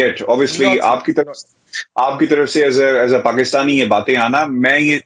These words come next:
Speaker 1: मैं आपका जो, जो ट्रू ऑर्गेनिक वर्जन था, वो अपने व्यूअर्स के सामने रखना चाहता था
Speaker 2: जी।
Speaker 1: कि हमारी यूथ जो है,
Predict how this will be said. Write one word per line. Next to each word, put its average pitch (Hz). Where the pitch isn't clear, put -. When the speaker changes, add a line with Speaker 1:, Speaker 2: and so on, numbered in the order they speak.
Speaker 1:
मैं 127
आपका 160
जो, 131
जो 120
ट्रू 175
ऑर्गेनिक 147
वर्जन 131
था, 123
वो 135
अपने 135
व्यूअर्स 123
के 135
सामने 123
रखना 120
चाहता 101
था 127
Speaker 2:
जी। 143
Speaker 1:
कि 131
हमारी 117
यूथ 139
जो 123
है, 101